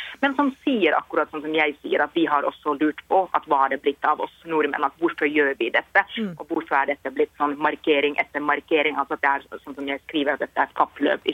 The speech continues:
Speaker 1: sorg, at, altså at det er, dør det en i en bukt, sånn, og neste bukt så må de liksom gjøre det enda større. Altså at, eh, kriseteamene må være på plass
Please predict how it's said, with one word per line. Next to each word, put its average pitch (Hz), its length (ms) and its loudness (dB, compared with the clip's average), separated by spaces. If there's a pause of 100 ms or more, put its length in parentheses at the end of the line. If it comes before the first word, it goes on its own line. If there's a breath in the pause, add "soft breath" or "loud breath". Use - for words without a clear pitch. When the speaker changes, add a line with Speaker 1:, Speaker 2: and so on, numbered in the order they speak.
(120)
Speaker 1:
sorg, 240 320 4
at, 147 120 0
altså - 200 -2
at - 60 -6
det 143 100 2
er, 143 240 2 (460 loud breath)
dør 143 160 4
det 151 140 0
en 147 200 0
i 147 160 0
en 143 140 -4
bukt, 165 320 -2
sånn, 151 160 -2 (120)
og 151 140 0
neste 151 340 -4
bukt 160 320 -2
så 156 80 -8
må 147 180 0
de 139 140 2
liksom 147 320 -6 (320 loud breath)
gjøre 160 220 6
det - 180 4
enda 160 400 0 (120)
større. 165 360 -2 (340 soft breath)
Altså - 160 -8
at, 147 160 -4
eh, 143 720 -6 (100)
kriseteamene 151 720 -8
må 147 240 -4
være 143 160 2
på 151 160 -4
plass 151 160 0